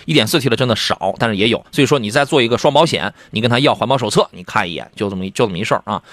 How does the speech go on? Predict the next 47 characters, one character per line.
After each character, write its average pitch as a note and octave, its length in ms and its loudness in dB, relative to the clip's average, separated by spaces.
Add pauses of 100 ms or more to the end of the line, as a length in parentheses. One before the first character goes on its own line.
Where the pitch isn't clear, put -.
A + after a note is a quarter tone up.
(340)
还 E3+ 120 4
有 A3 100 6
朋 E3+ 100 4
友 F3+ 80 4
刚 F3 120 2
才 E3+ 100 4
问 F3 160 2
的 D3+ 60 0
是 D3+ 80 0
Q G3 320 2
七 - 160 2
的 F#3+ 100 4
五 B2+ 460 4
五， B2 80 4
这 C#3+ 100 0
个 B2+ 80 2
车 C#3 140 2
怎 G2 120 -8
么 G#2 80 0
样？ G#2+ 120 0
给 A2+ 100 -2
讲 A2+ 220 -4
一 G2+ 40 -10
下 G#2 140 0
吧 E2 100 -8
啊。 F#2+ 160 -10
Q， D3+ 180 0
能 C3 180 0
买 - 160 -2
Q - 160 0
七 D#3+ 100 -4
的 D3+ 80 4
五 D3 140 0
五 A#2+ 80 0
三 E3 120 -2
点 A#2 140 -4
零 B2+ 80 -4
T F3+ 140 -4
的 C3+ 160 4
V D3+ 120 0
六 E4 200 4
的 E3 80 2
这 A2+ 160 -2
个， G#2 80 -2
我 F2+ 100 0
觉 F#2 140 -4
得 G2 120 0